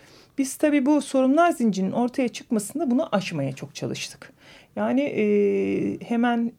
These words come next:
e, gidiyor, soruşturma izni veriliyor. Soruşturma izninden sonra Danıştay ikinci dairesi var. Bu konuya özel bakan, e, verilen raporlar yetersizliği önüne gelen raporda soruşturma iznini kaldırıyor.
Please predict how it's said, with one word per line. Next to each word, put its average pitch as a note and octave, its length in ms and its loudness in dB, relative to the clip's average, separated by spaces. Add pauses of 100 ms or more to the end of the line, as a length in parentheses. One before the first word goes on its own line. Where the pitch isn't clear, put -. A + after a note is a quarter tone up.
e, - 60 -6 (180)
gidiyor, A#3 640 -2
soruşturma A3 800 -4
izni A3 540 -2
veriliyor. A#3 420 0
Soruşturma A3 600 -2
izninden A#3+ 600 2
sonra A#3 460 2 (300)
Danıştay E3+ 540 6
ikinci A3+ 340 2
dairesi A#3 460 2
var. B3 200 6
Bu A#3+ 60 -4
konuya A#3 340 0
özel B3 360 6
bakan, B3 380 2 (400)
e, F3 80 -2 (280)
verilen A3+ 440 6
raporlar A#3 460 6
yetersizliği A3+ 840 2
önüne A3+ 240 4
gelen A3 540 6
raporda A3+ 520 4
soruşturma G3 560 -2
iznini A#3 320 2
kaldırıyor. A#3 600 2